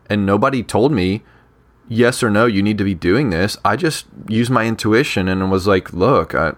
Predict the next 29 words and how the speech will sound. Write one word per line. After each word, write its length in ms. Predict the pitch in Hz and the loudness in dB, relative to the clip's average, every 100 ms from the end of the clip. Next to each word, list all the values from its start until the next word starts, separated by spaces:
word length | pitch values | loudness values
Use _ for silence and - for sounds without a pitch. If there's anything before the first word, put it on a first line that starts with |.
| - | -4
the 100 | 104 | -4
software 460 | - 104 123 147 127 | 0 0 0 0 0
that 140 | 113 | 0
we 120 | 101 | -2
have 320 | 110 98 123 131 | 0 2 2 0
is, 320 | 85 - - _ | -2 -4 -16 _
is, 320 | 90 90 - - | -4 -4 -6 -8
is 160 | 101 92 | -6 -4
great 240 | 95 95 | 0 0
enough 240 | 98 95 - | 2 0 0
for 140 | 101 | -4
putting 280 | - 113 107 | 0 0 0
an 60 | - | 0
order 320 | - 104 107 | 2 4 2
in, 200 | 131 170 | 2 0
but 300 | 104 71 - - - - - | 0 0 0 -10 -20 -20 -6
it 60 | 110 | 0
doesn't 240 | 127 151 | 0 0
help 180 | 117 - | -2 -2
me 100 | 101 | -4
plan. 560 | - - 78 78 113 147 - - - _ - | -6 -4 -2 -2 -2 -6 -14 -20 -20 _ -2
It 100 | 120 | 0
doesn't 260 | 135 113 | 0 0
help 180 | 113 101 | -2 0
me 80 | 104 | 0
do 160 | 95 | 0
C 260 | 98 - 95 | -2 0 4
R 220 | 104 98 | 4 4
M, 300 | 78 95 127 | 0 -4 -6